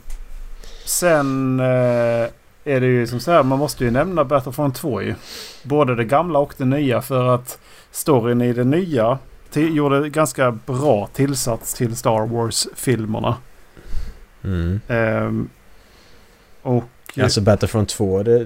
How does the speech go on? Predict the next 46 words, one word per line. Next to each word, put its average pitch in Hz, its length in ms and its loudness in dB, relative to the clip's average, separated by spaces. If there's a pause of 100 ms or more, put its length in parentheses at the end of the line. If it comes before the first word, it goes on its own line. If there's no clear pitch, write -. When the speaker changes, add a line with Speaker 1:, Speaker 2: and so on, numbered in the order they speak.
Speaker 2:
det 113 80 -4
gamla 107 460 0
för 92 120 -6
mig, 76 240 -2
det 90 100 -2
är 107 100 -2
ju 98 60 -2
klart. - 400 -12 (400)
Det 98 80 -8
är 90 100 -8
ju... 90 180 -6 (100)
Men 104 100 -2
det 110 60 2
spelar 120 260 0
jag 127 80 2
som 107 100 0
tredjepersonsskjutare. 78 920 -2 (560)
Visst, - 340 0
man 98 140 0
kunde 101 180 2
spela 101 260 2
både 87 220 0
och, - 280 -6
men 90 220 -2
jag 90 140 2
spelar 90 240 0
ju 85 40 4
det 85 100 2
som 78 120 -6
tredjeperson. - 460 -6 (720)
Så - 140 -12
det 90 60 0
är 87 40 4
ju 87 100 4
mer 85 320 0
så - 280 -6
för - 140 -10
mig 76 200 -6
där. 69 280 -8
Speaker 1:
Det 131 120 0
kunde 143 180 0
man 165 100 4
inte 165 400 -2
spela 104 300 -2
både 104 200 -4
och. - 260 -10